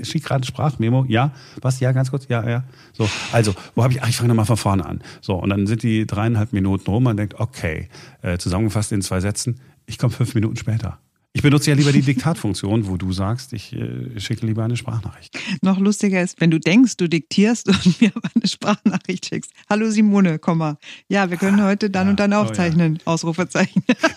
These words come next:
Speaker 1: Ja.
Speaker 2: <laughs> Aber ich verstehe es total tatsächlich, äh,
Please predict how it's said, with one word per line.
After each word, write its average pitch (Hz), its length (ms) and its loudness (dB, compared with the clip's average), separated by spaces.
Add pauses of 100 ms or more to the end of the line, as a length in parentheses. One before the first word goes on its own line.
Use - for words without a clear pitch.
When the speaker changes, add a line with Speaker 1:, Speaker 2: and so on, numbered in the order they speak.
Speaker 1:
Ja. 131 100 4 (360)
Speaker 2:
<laughs> - 320 -4
Aber 220 160 2 (180)
ich 170 200 2
verstehe 262 360 4
es 330 120 -4
total 226 440 0 (180)
tatsächlich, 285 640 -2
äh, 202 180 2